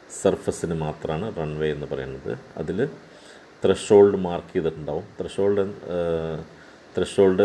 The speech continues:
അത് താഴെ diagram വരുന്നുണ്ട്, അത് മനസ്സിലാവും. അത് beginning of the runway-ക്കാണ് threshold എന്ന് പറയുക. Threshold mark ചെയ്തിട്ടുണ്ടാവും. Then നമ്പേഴ്സ് ഉണ്ടായിരിക്കും. അത്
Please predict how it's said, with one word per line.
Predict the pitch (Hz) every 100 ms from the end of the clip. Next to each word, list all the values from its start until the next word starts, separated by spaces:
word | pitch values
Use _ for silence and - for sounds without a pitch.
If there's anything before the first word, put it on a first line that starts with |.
| 92
അത് | 98 98 -
താഴെ | 98 98 90
diagram | 85 87 92 85
വരുന്നുണ്ട്, | 80 80 80 87
അത് | 78
മനസ്സിലാവും. | 73 - 76 73 67 - - - -
അത് | 85 78 82
beginning | 87 101 101
of | 92
the | 87
runway-ക്കാണ് | 82 82 80 78 80 78
threshold | 76 - 78 76
എന്ന് | 69
പറയുക. | 65 80 120 - - - - - - -
Threshold | 95 92 - 107 104 95
mark | 90 82 92
ചെയ്തിട്ടുണ്ടാവും. | 80 78 73 90 135 -
Then | 90 107 85
നമ്പേഴ്സ് | 85 92 101 101 -
ഉണ്ടായിരിക്കും. | 85 78 78 - - 135 - - - -
അത് | -